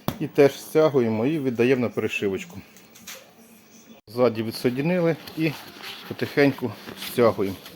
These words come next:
Витягуємо вниз і скручуємо. І не забуваємо, так скручуємо, що в нас вони ще кріпляться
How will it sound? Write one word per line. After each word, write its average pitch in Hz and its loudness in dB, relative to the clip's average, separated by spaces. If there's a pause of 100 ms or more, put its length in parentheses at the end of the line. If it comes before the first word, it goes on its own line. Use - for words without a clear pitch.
(500)
Витягуємо 117 2
вниз 165 2 (1500)
і 147 -2
скручуємо. 117 -4 (480)
І 160 2
не 135 4
забуваємо, 120 4
так 107 -2
скручуємо, 143 0 (520)
що 123 2
в - 4
нас 147 4
вони 123 2
ще 113 -2
кріпляться 127 -2